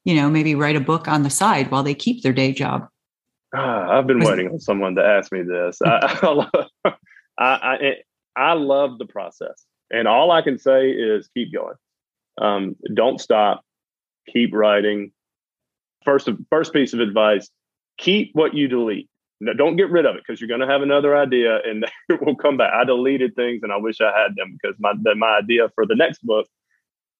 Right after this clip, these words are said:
Speaker 2: were all things that I deleted to get this one done. So I've gotta go back in my memory and do that. But my advice is just to keep doing it and, and don't stop. Keep writing. It's frustrating. Um,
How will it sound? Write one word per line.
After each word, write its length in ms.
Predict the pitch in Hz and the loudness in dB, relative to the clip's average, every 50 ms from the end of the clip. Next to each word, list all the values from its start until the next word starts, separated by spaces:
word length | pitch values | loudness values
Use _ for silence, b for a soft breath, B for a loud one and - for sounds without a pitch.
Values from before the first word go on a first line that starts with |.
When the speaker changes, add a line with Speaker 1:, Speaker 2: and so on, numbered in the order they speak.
| _ _ _ _ _ - | _ _ _ _ _ -2
Speaker 2:
were 180 | 107 117 113 | 0 0 2
all 300 | - 117 127 135 135 - | 2 2 2 2 2 2
things 260 | - 135 135 127 117 127 | 2 2 0 0 0 0
that 100 | 123 117 | 0 0
I 100 | 113 110 | 0 0
deleted 440 | 110 107 113 117 113 107 104 98 | -2 -2 -4 -4 -4 -4 -6 -8
to 100 | - - | -8 -6
get 180 | 104 - - - | -4 -4 -4 -2
this 180 | 107 98 - - | -4 -6 -6 -6
one 120 | 98 90 | -8 -4
done. 240 | 87 101 98 - - _ | -4 -4 -4 -6 -8 _
So 300 | - 104 98 95 92 - | 0 0 2 0 0 0
I've 140 | - 101 95 | -2 0 2
gotta 180 | 101 101 95 92 | 2 2 2 2
go 140 | 104 101 98 | 2 2 2
back 220 | 104 101 95 - - | 2 0 0 0 -4
in 80 | 98 | -8
my 100 | 101 101 | -6 -4
memory 380 | 98 98 98 95 92 95 98 101 | -4 -4 -4 -4 -4 -6 -8 -10
and 100 | 104 101 | -12 -10
do 140 | - 101 98 90 | -8 -8 -8 -4
that. 200 | - - - - - | -4 -4 -4 -2 0
But 160 | 131 135 135 | 0 2 2
my 160 | 165 202 262 | 2 2 2
advice 440 | 156 110 104 95 101 101 98 - - | 2 2 2 2 4 2 0 -2 -6
is 160 | - 98 - | -8 -8 -6
just 200 | - 165 175 175 - | -4 -6 -4 -4 -4
to 60 | 180 | -2
keep 220 | - - - - 120 | -2 -2 0 0 0
doing 240 | 117 - - - | 0 0 0 -2
it 100 | - - - _ _ _ _ _ _ _ _ - | -4 -8 -14 _ _ _ _ _ _ _ _ -4
and, 320 | - 123 127 131 123 - - | 0 0 2 2 2 2 2
and 200 | 131 131 127 117 | 2 2 2 2
don't 200 | 120 135 170 - | 0 0 -2 -4
stop. 340 | - - 151 - - - _ | -4 -4 -2 -4 -4 -6 _
Keep 200 | - 131 156 156 | -2 0 0 2
writing. 440 | 156 151 143 139 135 143 147 147 147 _ _ _ _ _ _ _ | 2 2 2 4 2 2 0 -4 -8 _ _ _ _ _ _ _
It's 140 | - 98 - | -14 -14 -10
frustrating. 720 | - - 147 151 151 - - 143 139 135 135 135 135 135 - _ _ _ _ _ _ - - | -4 -2 -2 -2 -2 -2 -2 0 2 2 2 0 -2 -6 -12 _ _ _ _ _ _ -12 -10
Um, 340 | 98 101 98 95 92 - | -8 -8 -8 -8 -10 -14